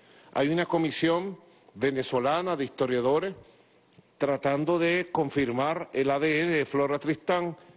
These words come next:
quien está enterrada en un cementerio de París, para ver si se confirma el mito.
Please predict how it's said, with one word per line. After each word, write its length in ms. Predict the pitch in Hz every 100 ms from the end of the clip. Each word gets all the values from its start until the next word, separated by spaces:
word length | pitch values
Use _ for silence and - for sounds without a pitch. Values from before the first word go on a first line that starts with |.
| _ _ _ _ _ _
quien 180 | - 131
está 200 | 120 139
enterrada 560 | 135 156 147 156 156 151
en 60 |
un 200 | 135 139
cementerio 840 | - 160 139 117 143 147 165 151 -
de 180 | 107 131
París, 560 | - 127 151 151 - - _ _ _ _ _ _ _ _ _ _ -
para 240 | 143 127
ver 200 | 127 131
si 160 | - 170
se 140 | 170
confirma 640 | 147 127 110 156 170 151
el 80 | 131
mito. 440 | 120 170 - 117